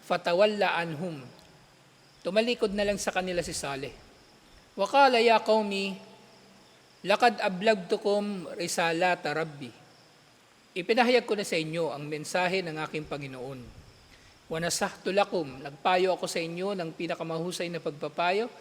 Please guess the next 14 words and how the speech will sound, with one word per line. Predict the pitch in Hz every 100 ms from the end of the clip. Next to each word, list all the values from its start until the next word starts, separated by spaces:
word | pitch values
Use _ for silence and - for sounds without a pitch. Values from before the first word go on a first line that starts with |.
| - - - 151
"walakin | 147 170 185 - 185 160 127 143
la | 202
tuhibbuna | 233 202 196 175 165 226 226 226 254 - - - -
an-nasihun." | - 175 165 156 - 135 147 135
Pero | 180 190
hindi | 202
kayo | 214 202
nagmamahal | 196 165 190 185 170 170 175
sa | 160 170
mga | 160 156 196 - - - -
tagapagpayo. | 165 151 147 139 - 131 120 117 - - - - _ - -
Hindi | 139 143 160
nila | 156 156
minamahal | 156 156 151 139 170